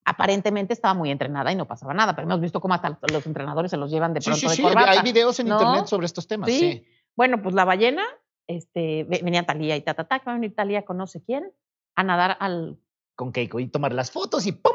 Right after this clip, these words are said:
Speaker 2: en T V y novelas. Y
Speaker 1: Y
Speaker 2: decías, "Ay, Chicho
Speaker 1: coordinar y que
Speaker 2: Gallegos
Speaker 1: no
Speaker 2: acaba
Speaker 1: le
Speaker 2: de
Speaker 1: pase
Speaker 2: publicar".
Speaker 1: nada, que,
Speaker 2: <laughs>
Speaker 1: sí, y es, hacíamos esas cosas. Y luego, em, empezaron a hacer unos, unos, eh,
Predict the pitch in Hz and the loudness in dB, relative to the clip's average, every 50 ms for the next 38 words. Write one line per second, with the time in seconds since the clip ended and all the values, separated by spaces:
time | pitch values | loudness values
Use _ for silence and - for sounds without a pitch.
0 | - - - 175 143 - 147 143 135 131 131 131 135 135 131 135 - 175 139 139 | 2 -2 -4 -4 0 2 2 2 2 2 2 2 2 2 2 2 0 0 -2 0
1 | - 165 156 165 190 - 262 262 240 233 262 277 330 381 392 392 - 370 381 - | 0 0 2 4 4 4 4 4 4 4 4 4 6 6 6 6 6 6 6 6
2 | 262 254 254 269 277 330 320 294 262 254 262 269 262 - 269 285 302 339 359 381 | 4 4 4 4 4 6 6 6 6 6 4 4 4 4 4 4 4 4 2 2
3 | 381 349 302 - 226 180 - - _ 359 - - - - - 214 277 311 302 - | 0 0 -2 -4 -8 -8 -10 -6 _ -6 -2 -2 -2 0 2 2 4 6 4 4
4 | - - - - - - - - - 269 269 262 262 254 240 - 254 - 302 320 | 4 -2 -10 -12 -14 -18 -16 -6 0 4 6 6 6 6 4 0 0 0 0 0
5 | 311 294 277 - 269 226 - - 175 160 160 147 - - - 277 302 311 359 359 | 0 -2 -4 -4 -6 -8 -8 -8 -10 -10 -10 -14 -12 -6 -4 -2 0 2 2 4
6 | 349 359 349 359 359 - 240 240 240 226 226 220 214 208 208 208 202 190 196 _ | 4 4 2 2 2 0 0 0 0 0 0 0 -2 -2 -4 -4 -6 -8 -10 _
7 | - 233 240 226 269 - 302 311 349 285 330 269 - 269 262 262 262 254 254 247 | -8 -6 -6 -6 -6 -4 -4 -4 -2 -2 -4 -4 -4 -2 -2 -2 -2 -2 -2 -2
8 | 226 226 - - _ 214 214 220 220 220 - - _ _ 185 170 165 160 156 156 | -4 -6 -10 -12 _ -6 -4 -4 -4 -6 -8 -10 _ _ -4 -4 -2 -2 -4 -4
9 | 156 151 151 147 143 143 | -4 -4 -6 -6 -6 -8